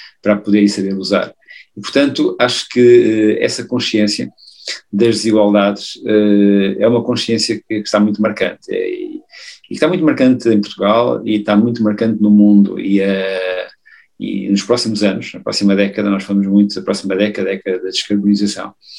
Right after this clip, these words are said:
é a década da, da sustentabilidade, ou seja, a década de se sobrevivemos ou não com o ar que respiramos.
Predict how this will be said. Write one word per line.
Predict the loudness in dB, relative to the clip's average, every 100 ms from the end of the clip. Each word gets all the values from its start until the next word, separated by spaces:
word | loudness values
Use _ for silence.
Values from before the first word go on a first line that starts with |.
| -18 -18 -10 -2
é |
a | 0
década | 0 0 -2
da, |
da | -2 -4 -6
sustentabilidade, | -6 -2 -2 2 2 0 -2 -8 _ -20 -20 -20 -20 -16 -8
ou |
seja, | -2 0
a |
década | 0 0 0 0
de | -2
se | -4
sobrevivemos | -4 -4 0 0 2
ou | 4
não | 4
com | 2 0
o |
ar | -2 -4
que |
respiramos. | -12 -8 -8 -8 -10